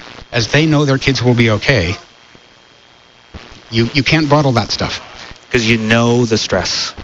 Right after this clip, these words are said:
Speaker 2: that those
Speaker 1: Yep.
Speaker 2: parents have been feeling. You know that they are working so hard,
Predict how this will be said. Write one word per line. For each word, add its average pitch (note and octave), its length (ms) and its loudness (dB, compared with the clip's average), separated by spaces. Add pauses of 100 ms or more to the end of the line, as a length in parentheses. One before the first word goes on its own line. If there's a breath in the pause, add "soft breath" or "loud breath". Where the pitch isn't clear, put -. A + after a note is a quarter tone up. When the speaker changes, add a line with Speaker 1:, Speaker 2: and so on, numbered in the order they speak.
(340)
Speaker 2:
that A2 80 2
those G#2+ 160 2
Speaker 1:
Yep. G3 100 2
Speaker 2:
parents A2+ 280 0
have G#2+ 80 -2
been G#2+ 100 0
feeling. G2 380 -2 (520 loud breath)
You G#2 120 -2
know A#2+ 240 2
that A#2 160 -2
they A2 100 2
are G#2+ 80 4
working G#2 380 0
so G2+ 240 2
hard, F2+ 340 0